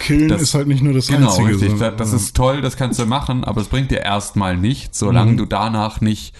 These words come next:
Speaker 2: hinter dir aufräumst. Und,
Speaker 1: Ja.
Speaker 2: ähm, das ist so, das gibt halt diesem,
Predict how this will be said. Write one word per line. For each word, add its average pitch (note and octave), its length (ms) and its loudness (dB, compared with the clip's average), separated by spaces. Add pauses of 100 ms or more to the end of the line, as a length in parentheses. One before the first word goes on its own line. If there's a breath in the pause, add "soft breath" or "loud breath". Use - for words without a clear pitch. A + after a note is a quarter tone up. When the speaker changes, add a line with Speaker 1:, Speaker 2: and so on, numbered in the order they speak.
(120)
Speaker 2:
hinter A#2+ 260 0
dir F#2+ 160 0
aufräumst. D#2+ 720 -4
Und, G2 300 0 (320 loud breath)
Speaker 1:
Ja. F#2+ 200 0
Speaker 2:
ähm, F2+ 300 -2 (140)
das G#2+ 260 -2
ist G#2+ 160 -2
so, G2 300 -2 (240 loud breath)
das G#2+ 220 -4
gibt - 480 -4
halt F#2+ 480 -2
diesem, F#2 560 0